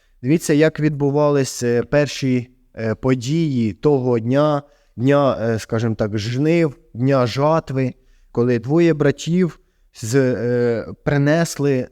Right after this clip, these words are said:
з плодів від своїх трудів. І Слово Боже говорить, що Господь, він,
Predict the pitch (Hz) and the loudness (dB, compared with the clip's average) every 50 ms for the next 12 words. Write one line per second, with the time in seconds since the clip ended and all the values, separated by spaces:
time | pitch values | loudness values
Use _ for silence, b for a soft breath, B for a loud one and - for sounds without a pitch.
0 | _ _ _ _ - 101 - - - 120 127 127 127 117 131 156 165 151 135 107 | _ _ _ _ -10 -10 -10 -6 -2 0 0 0 0 0 -2 0 0 0 -2 -2
1 | 117 110 127 123 - - 123 139 151 165 139 - - - 127 127 127 131 131 151 | -2 -2 -2 -2 -2 0 2 2 2 2 0 -2 -2 -2 -2 -2 -2 -2 0 0
2 | 165 160 147 156 _ _ _ _ _ _ _ _ _ _ _ _ _ _ _ _ | 0 0 -2 -4 _ _ _ _ _ _ _ _ _ _ _ _ _ _ _ _
3 | _ - 117 117 120 120 120 120 117 - _ _ _ _ - - - 156 165 165 | _ -6 -2 0 0 0 0 -2 -4 -8 _ _ _ _ -16 -6 -2 0 2 2
4 | 170 160 165 175 151 156 156 151 151 151 160 175 175 165 143 123 - - 151 147 | 2 2 2 0 2 0 0 0 0 0 2 2 2 2 0 -2 -2 0 2 2
5 | 143 123 95 - _ _ _ _ _ _ _ _ _ _ _ _ _ _ _ _ | 2 0 -2 -6 _ _ _ _ _ _ _ _ _ _ _ _ _ _ _ _
6 | _ _ _ _ _ _ _ _ _ - _ _ _ _ _ _ _ _ _ _ | _ _ _ _ _ _ _ _ _ -20 _ _ _ _ _ _ _ _ _ _
7 | _ _ _ _ _ _ _ _ _ _ _ _ _ _ _ _ _ _ _ - | _ _ _ _ _ _ _ _ _ _ _ _ _ _ _ _ _ _ _ -4
8 | 123 135 - - - 160 165 175 170 - 127 143 147 143 135 127 | -4 -4 -4 -4 -2 0 2 2 2 0 0 2 2 2 2 -2